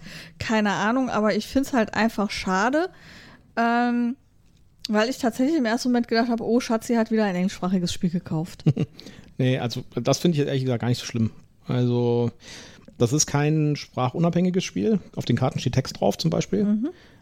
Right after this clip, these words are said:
Speaker 2: Äh, also das hätte man wahrscheinlich machen können, da ist ein deutschen Titel drauf, aber ich find's jetzt auch nicht tragisch. Äh, ich find, der Titel transportiert das Thema schon ganz gut.
Speaker 1: Es, es ist Meckern auf hohem Niveau.
Speaker 2: Ja.
Speaker 1: Ich muss allerdings auch dazu sagen, ich habe natürlich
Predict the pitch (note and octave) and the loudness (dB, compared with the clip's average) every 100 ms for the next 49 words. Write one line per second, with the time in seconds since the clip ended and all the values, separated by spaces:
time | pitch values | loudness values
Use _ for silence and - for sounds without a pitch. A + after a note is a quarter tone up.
0 | - C#3 C3 B2+ B2+ B2+ C3 D3 D#3 C3 | -10 -2 0 0 -2 0 0 0 0 0
1 | B2+ C3 A#2+ B2+ D#3 D#3 D3+ C3 B2 B2+ | 2 0 0 2 2 2 2 0 0 -2
2 | - B2+ D3 C3 C3 C3+ A#2 A#2+ B2 A#2+ | 0 -2 0 2 2 2 2 2 2 2
3 | - - B2+ A#2+ A#2 A#2+ - - A#2 B2 | -2 -2 -2 -2 0 0 0 0 2 2
4 | A#2 - A#2 A2+ - B2 A#2+ - C3 B2+ | 0 -2 -2 0 0 2 0 0 0 0
5 | A#2 - A#2 - B2 - A#2+ A#2+ - A2+ | 0 0 0 0 0 -2 0 0 -2 -6
6 | A2 - A#2 A3+ A#3+ - - A3 A3 - | -4 -4 0 0 0 -2 -2 2 0 2
7 | G#3 A#3 B3+ G3+ G3 - - A3 G#3 F#3+ | 0 0 0 2 0 -2 -2 0 2 0
8 | F#3 C4+ C4+ - C#4+ B3 A#3+ A#3 - C#4+ | 0 0 0 0 0 0 0 0 -2 -4
9 | - C4+ - C#4 C4+ B3+ B3 A3+ - A3 | 0 -2 0 -2 2 0 0 -2 0 0
10 | A#3 A3 A3 A3+ G#3 - | 2 0 0 -2 -4 -6